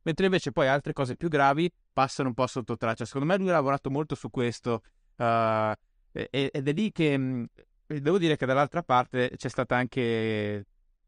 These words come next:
gli hanno dato che sponda, perché effettivamente, non so come la pensi tu, ma a me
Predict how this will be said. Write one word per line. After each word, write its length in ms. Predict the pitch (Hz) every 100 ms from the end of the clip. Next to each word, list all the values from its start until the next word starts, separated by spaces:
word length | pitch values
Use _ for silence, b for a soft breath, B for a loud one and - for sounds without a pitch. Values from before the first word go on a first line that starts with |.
| _
gli 80 | -
hanno 100 | 120
dato 220 | 123 131
che 100 | -
sponda, 500 | 127 - 165 156 123
perché 280 | 107 107 -
effettivamente, 840 | 117 123 139 147 156 156 123 113 - _ _ _
non 120 | - 123
so 120 | 165
come 160 | 165
la 80 | 151
pensi 300 | 143 151 -
tu, 200 | 160 151 160 _ _ _ -
ma 200 | 120 160
a 40 |
me 280 | 151 139